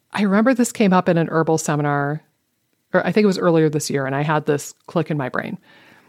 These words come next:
The herbalist was talking about herbs for spleen qi deficiency in T C M. So as a side note, if nobody knows anything about traditional Chinese medicine, spleen qi has nothing to do with the anatomical spleen.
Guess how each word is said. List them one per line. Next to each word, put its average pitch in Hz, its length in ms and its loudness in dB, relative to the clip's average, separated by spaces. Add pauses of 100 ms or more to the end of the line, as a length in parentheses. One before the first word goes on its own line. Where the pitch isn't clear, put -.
(180)
The 196 200 -2
herbalist 220 540 4
was 190 120 2
talking 175 400 2
about 151 540 0
herbs 180 500 2
for 160 380 2
spleen 170 520 -2
qi 156 320 -2
deficiency 180 680 -6 (380)
in 175 400 2
T 175 180 0
C 151 180 -2
M. - 200 -6 (100)
So 160 480 2 (180)
as 156 160 2
a 220 80 2
side 226 220 6
note, 196 180 6
if - 140 -2
nobody 170 300 4
knows 170 200 4
anything 160 360 2
about 139 260 0 (480)
traditional 156 460 2
Chinese 139 320 -2
medicine, 214 420 4 (500)
spleen 220 480 4
qi 190 360 4
has 165 340 2
nothing 165 420 0
to 170 100 -4
do 156 140 0
with 156 120 0
the - 100 -4
anatomical 143 520 -2
spleen. 170 420 -4